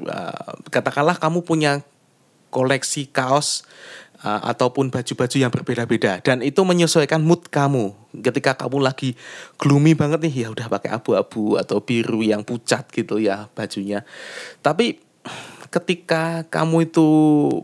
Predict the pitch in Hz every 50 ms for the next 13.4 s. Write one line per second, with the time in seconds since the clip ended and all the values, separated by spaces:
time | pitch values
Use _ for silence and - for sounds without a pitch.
0 | 170 _ - 156 160 156 151 151 147 139 131 131 131 131 131 127 - - _ _
1 | _ _ - - - 135 - 135 123 120 - - 131 123 123 120 117 113 127 131
2 | 131 - 127 120 123 123 113 - - - - - - - - - - 135 - 123
3 | 139 151 165 160 - 165 160 151 - - 156 147 - - - 143 139 - - 143
4 | 135 120 117 - 107 95 98 107 104 _ _ - 123 123 117 120 123 117 113 _
5 | - 156 160 151 160 170 147 143 - 147 135 127 120 120 107 101 - - 120 -
6 | - 151 151 156 151 147 143 - 180 - _ - - - - 175 165 170 - 175
7 | 165 170 165 156 151 156 151 143 127 104 - _ - - - - - - - -
8 | - - - _ _ - - 185 180 190 220 240 220 226 190 - - 120 135 -
9 | 151 160 165 156 170 165 160 156 160 160 160 160 160 160 160 156 156 156 143 127
10 | 123 120 139 147 170 170 156 135 - _ _ - - 123 117 104 120 120 123 120
11 | 117 110 110 - - 127 120 131 160 185 175 143 117 107 143 175 175 190 160 151
12 | - - 110 113 113 - - 117 117 117 117 123 139 - - - 151 131 - -
13 | 127 - 131 - 135 143 180 175